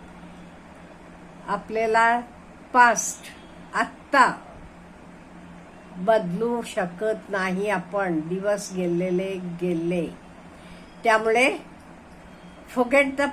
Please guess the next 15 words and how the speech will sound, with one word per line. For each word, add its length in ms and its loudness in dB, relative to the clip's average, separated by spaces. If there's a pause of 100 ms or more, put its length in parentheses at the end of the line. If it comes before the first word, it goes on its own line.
past, 440 0 (440)
forget 340 2 (120)
the 180 4
mistakes. 1000 -4 (1160)
आपल्याला 460 0
तर 160 0
काही 220 4
रिवाइंड 480 2
करता 360 -2
येत 440 -2
नाही. 500 -2 (1040)
त्यामुळे 360 4 (140)
आज 380 8 (200)
काय 280 8
आहे, 400 0